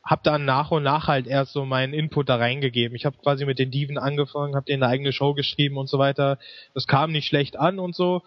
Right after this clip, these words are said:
Und diesmal hab ich mir einfach gedacht, da ist so viel Potenzial drin, allein von der Präsentation her und allein von der Usability her und auch dadurch, dass Wrestling Games D E ja immer weiter wächst,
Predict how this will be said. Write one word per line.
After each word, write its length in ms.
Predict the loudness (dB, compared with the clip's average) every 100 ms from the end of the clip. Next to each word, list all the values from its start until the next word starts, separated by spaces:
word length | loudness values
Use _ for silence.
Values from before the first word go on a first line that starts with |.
| -12 -20 -20 -20 _ 0
Und 340 | 0 0 0
diesmal 480 | 0 2 2 2 0 -2
hab 120 | -2
ich 120 | 0
mir 60 | 0
einfach 200 | 0 2
gedacht, 380 | 2 0 -2 -14 _ _ _ -4
da 140 | -2
ist 100 | -2
so 80 | 0
viel 140 | 0
Potenzial 640 | 0 0 0 2 2 2 0
drin, 220 | -2 0
allein 260 | 0 0
von 100 | 0
der 80 | -2
Präsentation 840 | 2 -2 0 -2 -2 0 0 0
her 380 | 2 2 2 0 -4 _ _ _ -6
und 120 | 0
allein 280 | 2 2 0
von 120 | 0
der 80 | 0
Usability 640 | 0 0 2 2 2 2
her 400 | 4 4 2 0
und 440 | -4 -8 -8 -14 -20 _ -4
auch 140 | -2 0
dadurch, 280 | 0 0
dass 200 | -2 0
Wrestling 320 | 0 0 0 2
Games 260 | 0 0
D 80 | 0
E 80 | 2
ja 100 | 2
immer 200 | 2 2
weiter 300 | 2 0 2
wächst, 340 | 0 0 -12